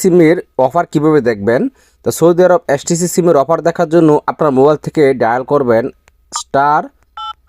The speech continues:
ট্রিপল এইট হ্যাশ দিয়ে কল দিবেন। তো কল দেওয়ার পর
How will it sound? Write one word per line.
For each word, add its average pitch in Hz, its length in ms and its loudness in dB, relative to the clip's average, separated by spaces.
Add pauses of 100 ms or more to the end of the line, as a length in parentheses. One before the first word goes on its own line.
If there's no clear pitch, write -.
(680)
ট্রিপল 175 300 -2 (100)
এইট 175 160 -2 (160)
হ্যাশ 131 280 -2 (420)
দিয়ে 147 160 0 (100)
কল 127 120 4 (100)
দিবেন। 147 260 0 (960)
তো - 20 -4 (140)
কল 165 240 2
দেওয়ার 202 280 2
পর 151 180 2